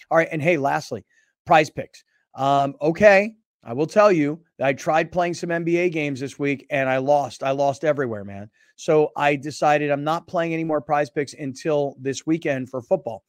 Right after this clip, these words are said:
Now, I've already made my picks. I've already got 'em in. They're submitted. If there's something else that comes up along the way,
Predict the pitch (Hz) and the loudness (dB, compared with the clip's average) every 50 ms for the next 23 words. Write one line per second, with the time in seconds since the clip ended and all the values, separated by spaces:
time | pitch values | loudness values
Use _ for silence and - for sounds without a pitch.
0 | _ _ - 143 165 185 202 196 190 180 170 170 175 175 160 151 139 127 120 - | _ _ -2 -2 0 2 4 4 4 2 2 0 0 0 0 -2 -6 -6 -4 -4
1 | 156 120 - - 117 135 139 170 165 160 151 135 160 151 147 143 139 139 151 147 | -4 -4 -4 -6 -6 -4 -2 0 0 0 0 0 0 0 2 0 0 -2 -2 -4
2 | 147 147 143 _ _ _ _ _ - 139 156 160 - - 151 120 120 139 143 120 | -4 -4 -6 _ _ _ _ _ -2 -2 -2 -2 -2 -6 -8 -6 -4 -4 -4 -4
3 | 110 - _ _ _ _ _ _ _ - 165 160 160 - 151 165 160 156 - - | -6 -12 _ _ _ _ _ _ _ -2 -2 -2 -2 -2 -2 -2 -2 -2 -2 -6
4 | - 214 196 196 - - 196 180 170 165 165 170 160 - 170 - - 165 151 139 | -2 -2 -2 -2 -2 -6 -6 -4 -2 -2 -2 -2 -4 -4 -10 -8 -6 -6 -2 0
5 | 156 147 - 175 165 160 160 160 156 156 170 175 185 185 | 0 0 0 0 -2 0 0 0 -2 0 0 2 0 0